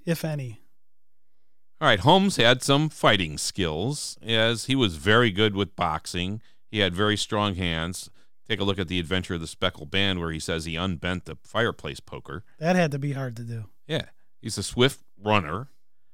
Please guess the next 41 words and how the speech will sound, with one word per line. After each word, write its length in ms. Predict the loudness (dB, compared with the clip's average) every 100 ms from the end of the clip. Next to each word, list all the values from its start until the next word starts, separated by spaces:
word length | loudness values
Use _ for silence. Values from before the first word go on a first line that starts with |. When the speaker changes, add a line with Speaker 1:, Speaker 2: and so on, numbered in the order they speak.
| -20 -14
Speaker 2:
He's 140 | -10 0
got 180 | 2 2
some 120 | 2
martial 380 | 4 2 2 2
arts 260 | 2 0
skills, 480 | -4 -4 -4 -6 -6
as 160 | -6 -4
he 100 | -2
makes 300 | -2 -4 -2
reference 440 | -2 0 -2 -6 -6
to 140 | -6
the, 240 | -4 -6 -6
in 180 | -4 -2
the 160 | -2
empty, 280 | -2 -4 -12 -16 -16 -12
another 320 | -6 -4 -4
story, 320 | -6 -2 -2
The 140 | 0 -2
Empty 240 | -4 -6
House, 520 | -4 -2 -2 -4 -12 -18 -20 -20 -20 -8
that 160 | -2 0
he 100 | 0
has 160 | -2
some 160 | -2 0
knowledge 400 | 2 2 2 0
of 280 | -2 -4 -6
Bartitsu, 840 | -8 -6 -8 -8 -8 -6 -6 -10 -16 -20 -20
which 180 | -14 -10
is 80 | -6
some 160 | -4
type 240 | -2 -2 -2
of 80 |
Japanese 580 | -4 -2 -2 -4 -4 -6
martial 320 | -6 -6 -6
arts. 380 | -10 -10 -12 -16 -18 -16 -4
Actually, 420 | -4 -4 -6 -6 -10 -18 -6
kind 120 | -4
of 80 | -4
a 60 |
combination 640 | -4 -4 -2 -2 -4 -6 -6
of 240 | -8 -10